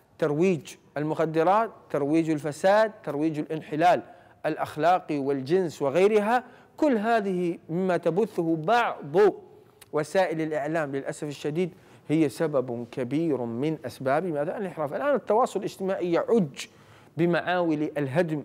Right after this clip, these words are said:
الكثيرة التي تكون سببا في انحراف الشاب وانحراف الفتاة. في النهاية، ما هو العلاج؟ العلاج أولا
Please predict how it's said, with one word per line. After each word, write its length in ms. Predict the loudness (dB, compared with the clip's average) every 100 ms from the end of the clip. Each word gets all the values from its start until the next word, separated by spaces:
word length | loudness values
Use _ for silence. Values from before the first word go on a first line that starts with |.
| -8
الكثيرة 580 | -8 -6 -2 2 4 2 -2 -20 _ _ _ _ _ _ _ -2
التي 340 | 2 2 2 -2
تكون 440 | 0 0 0 0
سببا 500 | 2 2 4 0 -4 -8 -20 -20 _
في 100 | -6
انحراف 420 | -4 0 2 2 0
الشاب 460 | -4 -2 0 0
وانحراف 640 | -2 -2 -8 -6 -4 -4
الفتاة. 540 | -6 -10 -12 -14 -14 -16 _ _ _
في 140 | -2 0
النهاية، 600 | 0 -2 -6 -8 -8 -12 -20 _ _ _ -20 -8
ما 120 | -4
هو 180 | -4 -4
العلاج؟ 340 | -6 -8 -12 -14 -20 _ _ _ -12 -2
العلاج 400 | 0 2 0 -2
أولا 520 | -4 -2 -2 -4 -6